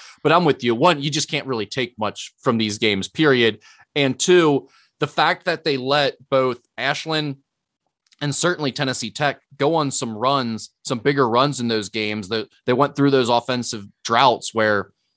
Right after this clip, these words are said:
y-, you know, like, the type of moments that have really killed them this year, that would still concern me. They, I, I don't think they've really shown any reason to think, "Oh yeah, they're starting to turn a corner and things are getting better on the offensive end for them."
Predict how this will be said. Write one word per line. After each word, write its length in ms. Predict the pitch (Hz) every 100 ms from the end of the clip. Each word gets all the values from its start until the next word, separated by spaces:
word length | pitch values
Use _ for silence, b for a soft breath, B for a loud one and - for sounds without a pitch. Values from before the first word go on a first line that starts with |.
| _ _ _
y-, 100 | 135
you 180 | 120 120
know, 100 | 113
like, 180 | 107 117
the 120 | 120
type 280 | - 151 143
of 360 | 135 120 110 - -
moments 380 | 135 139 131 110
that 180 | 117 110
have 160 | 104
really 240 | 127 120 95
killed 340 | - 135 127
them 240 | 110 98 95
this 260 | 101 -
year, 320 | 101 95 92 _ _ _ _ _ _ _ _ _ 143
that 200 | 143 147
would 140 | 127
still 240 | - 139
concern 540 | - 107 - 113 104 90
me. 140 | 90
They, 200 | 101 117 -
I, 260 | 120 131
I 40 | 139
don't 200 | 135 -
think 200 | 135 123
they've 200 | 127 110
really 200 | 120 117
shown 240 | - 113 110
any 460 | 110 113 107 101 113
reason 460 | 117 98 110 104
to 60 | -
think, 280 | 113 104 - B B
"Oh 180 | 147 127
yeah, 240 | 120 104
they're 140 | 101 110
starting 260 | 131 113
to 60 | 110
turn 240 | 127 113
a 80 | 104
corner 520 | - 120 113 110 107
and 160 | 101 -
things 220 | 117 107
are 60 | 101
getting 260 | 98 98
better 260 | 104 107 104
on 120 | 98
the 80 | 98
offensive 500 | 98 - 95 92 90
end 260 | 117 110
for 200 | - 95
them." 320 | 87 92 90